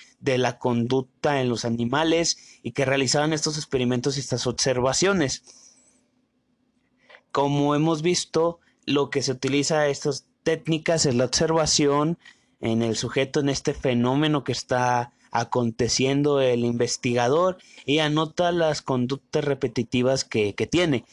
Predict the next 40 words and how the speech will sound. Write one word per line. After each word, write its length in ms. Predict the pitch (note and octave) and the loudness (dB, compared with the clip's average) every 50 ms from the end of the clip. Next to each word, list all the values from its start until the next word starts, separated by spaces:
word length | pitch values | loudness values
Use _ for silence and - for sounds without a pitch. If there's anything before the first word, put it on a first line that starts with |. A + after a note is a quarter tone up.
| - - - | -20 -14 -6
En 140 | - C3 C#3 | -2 0 0
la 60 | C#3+ | 0
experimentación 760 | C#3 - - C#3+ C3 C3+ C3+ C3 B2 A#2+ C3 A#2+ - C#3+ C#3+ C#3 | -2 -2 -2 -2 0 0 -2 -2 -2 -2 -2 -2 0 -2 0 0
ya 100 | D3 D3 | 0 -2
entraría 760 | C#3+ D3 - D#3+ D#3 D3+ D3+ D#3 D#3 D#3 D#3 D3+ D3+ D3+ D3 C#3 | -2 -2 -2 -2 0 0 2 2 2 2 2 2 2 2 0 0
meterle 760 | B2+ A#2+ A2+ G#2+ G#2 G#2 - - C#3 C#3 C3+ C#3+ D3+ E3 E3+ | -4 -6 -6 -6 -6 -8 -4 -2 0 0 2 2 2 2 2
mano 460 | F#3+ G3+ G3 F3+ E3+ E3 D#3 D#3 D3+ | 2 2 2 2 2 2 2 2 2
y 80 | C#3+ B2+ | 2 2
m-, 300 | B2 A#2+ A2+ A2+ A2 - | 2 2 2 0 -2 -2
poner 360 | - A#2 A#2 A#2 B2 C3 C#3 | -2 -2 0 2 2 2 2
una 180 | D3 D#3 D#3+ | 0 0 -2
situación 800 | D#3 - D3+ - - C3+ A#2 - - D#3 D3+ D#3+ E3 E3 E3+ - _ - - - - _ _ _ | -2 -4 -8 -4 -4 -4 -2 0 0 0 2 0 0 -2 -4 -8 _ -20 -20 -20 -20 _ _ _
y 140 | - C#3+ D3+ | -2 -2 -2
poder 380 | D3+ - C#3+ C#3 C#3 C#3+ C#3+ D3+ | 0 0 0 2 2 2 2 2
anotar 520 | E3 E3+ D#3 C#3 - - D3+ D3+ D3+ C#3+ | 0 0 -2 -4 -2 -2 0 0 0 2
los 220 | D3+ D3+ D#3 D3+ D3 | 2 2 2 2 2
resultados 960 | D#3 D#3 D3 - - C3+ A#2+ A2+ - - D3+ D#3 D#3 D#3 D#3+ E3 D#3+ D3+ C#3+ | 0 -2 -2 -2 -2 -2 -4 -2 -2 0 0 2 2 2 2 2 0 0 0
de, 280 | C3 B2 A#2 A2 A2 | 2 2 2 2 2
de 120 | G#2+ A#2 A#2 | 2 2 0
este 220 | A#2 - - C3+ | 0 -2 -4 -4
experimento. 720 | B2+ - - C#3 C#3+ D3 D#3+ F3 F#3 - D#3 - B2+ A2+ - _ _ _ _ _ _ _ _ _ _ _ - - _ | -4 -2 0 0 0 2 2 2 0 0 0 -2 -2 -4 -4 _ _ _ _ _ _ _ _ _ _ _ -20 -20 _
Y 180 | - C#3 F3+ F#3 | -2 -2 -2 0
también, 400 | - G#3 F3 D3 D3 E3 F#3+ G3 | 0 -2 0 0 2 0 0 0
pues, 200 | - A#3+ A3 - | 0 -2 -2 -2
utiliza, 400 | G3 - D3+ D3 D3+ D3 F3 E3 | -2 -2 0 0 2 0 0 0
como 160 | E3 E3+ E3 | 2 2 2
mencionamos, 440 | D#3 D3 B2+ B2 A#2+ B2 C3 C3 C#3 | 2 2 0 2 0 0 0 0 0
el 100 | C#3 B2 | 0 0
método 360 | B2 B2 A2 C3 C3 C3 A#2+ | 0 0 0 2 0 0 0
comparativo, 760 | - B2+ A#2+ A2+ A2 - A#2 A2+ A2 A2+ - E3 E3 F3+ F#3+ | 0 -2 -2 -2 0 0 0 0 0 0 0 0 2 2 2
en 100 | F#3 D#3+ | 2 0
el 100 | C3 - | -2 -2
que 100 | - A2+ | -4 -4
se 120 | - A#2+ | -4 -2
buscan 320 | A2+ A#2+ A#2 - - C3+ B2+ | -2 -2 -2 -2 -2 0 0
las 140 | B2 - - | 0 0 -2
similitudes 760 | B2 A2+ A2 A2 A2+ A2+ A2+ - D3 D#3+ F3 F3+ E3 - A#2 | -2 -4 -2 -2 -2 -2 -2 -2 0 0 0 0 0 -2 -2
y 40 | A2 | -2
las 200 | A2+ G#2+ - - | -2 -2 0 0
diferencias 840 | C3+ D3+ F3 - C#3 C3 D3 D#3 E3 E3 - F3+ F3 F3+ F3+ - | 0 0 0 0 0 2 2 0 0 0 0 0 0 -2 -2 -6